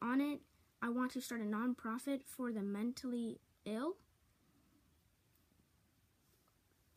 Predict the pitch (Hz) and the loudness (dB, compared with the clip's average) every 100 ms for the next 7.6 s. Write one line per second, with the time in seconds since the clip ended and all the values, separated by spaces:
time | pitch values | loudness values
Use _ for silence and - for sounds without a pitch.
0 | _ - 285 247 254 220 220 214 294 311 | _ 6 8 8 4 2 -2 2 4 4
1 | 320 330 302 - 240 254 - 247 233 226 | 6 4 4 0 0 0 0 -4 -2 -4
2 | 247 226 214 208 185 185 226 285 320 349 | -4 -4 -2 -2 -4 -2 0 0 2 2
3 | - - - - 247 262 269 269 262 233 | 0 -12 -18 -2 2 4 4 2 2 0
4 | 247 233 - 254 277 277 269 233 233 226 | -2 -4 -4 -4 0 2 2 -2 -4 -6
5 | 240 226 240 226 - 240 294 311 - - | -6 -4 -2 -2 -2 0 0 0 -10 -20
6 | _ - 254 240 240 233 233 220 - - | _ 2 2 2 -2 -2 0 -4 -6 -2
7 | 247 247 214 226 277 330 | 0 0 2 2 2 2